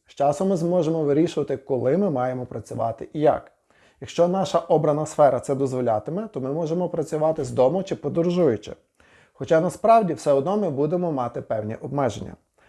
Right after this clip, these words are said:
Адже в певному сенсі ми і надалі на когось працюємо. Тільки тепер цей хтось — це наш клієнт. І клієнти завжди будуть мати щодо нас певні очікування. Відповідно, ми повинні проявити свою самодисципліну і виходити з комфортних умов.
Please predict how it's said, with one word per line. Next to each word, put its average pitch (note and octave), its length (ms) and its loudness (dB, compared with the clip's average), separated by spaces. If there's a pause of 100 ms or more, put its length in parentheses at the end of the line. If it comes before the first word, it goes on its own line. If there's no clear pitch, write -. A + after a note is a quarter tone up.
(160)
Адже C#3 200 0
в - 100 -4
певному F3+ 500 0
сенсі D#3 480 0
ми C#3 160 -4
і - 160 -8
надалі D3 580 0
на D#3 140 -2
когось A2+ 380 -4
працюємо. B2+ 500 -4 (300)
Тільки C#3+ 280 -2
тепер C3 360 0
цей A#2 180 -6
хтось — - 480 -6
це A#2+ 140 -8
наш G2+ 240 -10
клієнт. B2+ 420 2 (540)
І C#3 80 -8
клієнти F3+ 420 2
завжди F3 480 2
будуть B2+ 340 -2
мати D3+ 260 -4
щодо C3 280 -6
нас C3 200 -4
певні A#2+ 320 -2
очікування. C3+ 640 -2 (220)
Відповідно, E3+ 540 -2
ми D3+ 120 -2
повинні D3 340 -2
проявити C#3 520 0
свою C3 220 -6
самодисципліну A#2+ 920 -4 (340)
і F#3 120 2
виходити C#3+ 500 0
з - 60 -12
комфортних A#2+ 540 -4 (100)
умов. A2+ 360 -4